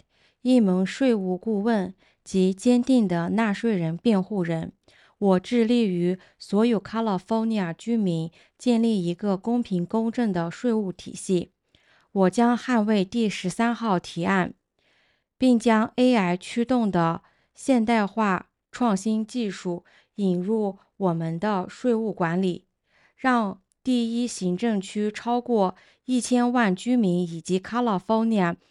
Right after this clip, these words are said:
各地享受更简便、更快速和更可及的服务。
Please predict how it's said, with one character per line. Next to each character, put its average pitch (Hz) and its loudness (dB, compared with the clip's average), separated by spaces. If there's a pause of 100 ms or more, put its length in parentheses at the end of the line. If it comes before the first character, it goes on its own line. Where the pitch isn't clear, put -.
(160)
各 240 4
地 233 0
享 185 -2
受 196 0 (280)
更 208 2
简 - -6
便、 220 0 (320)
更 233 0
快 208 -4
速 190 -4 (160)
和 190 -4
更 226 0
可 185 -6
及 175 -6
的 226 2
服 170 -10
务。 170 -2